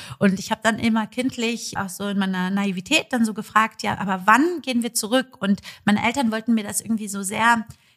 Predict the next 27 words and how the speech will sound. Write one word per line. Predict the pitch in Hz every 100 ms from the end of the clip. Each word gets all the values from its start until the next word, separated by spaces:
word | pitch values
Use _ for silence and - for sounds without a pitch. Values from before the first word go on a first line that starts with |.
| _
kindlich | - 302 330 - 208 208 -
erklären | 180 208 185 247
und | 233 202
hatten | 233 233
dann | 226 214
so | 208
ein, | 202 196 202 202 -
auf | - -
Deutsch | 208 214 -
übersetzt, | 190 190 180 233 - - 185
hört | 214
sich | 196
das | 208 -
ein |
bisschen | 202 208
komisch | 180 262 302 -
an, | 247
aber | 214 208
auf | 196 -
Persisch | - 214 240 240 214
war | 214
das | 202 -
quasi, | - 196 202 220 226 233 226 -
auf | 175
Farsi | - 208 220 - 214
war | 202
das, | 202 196 202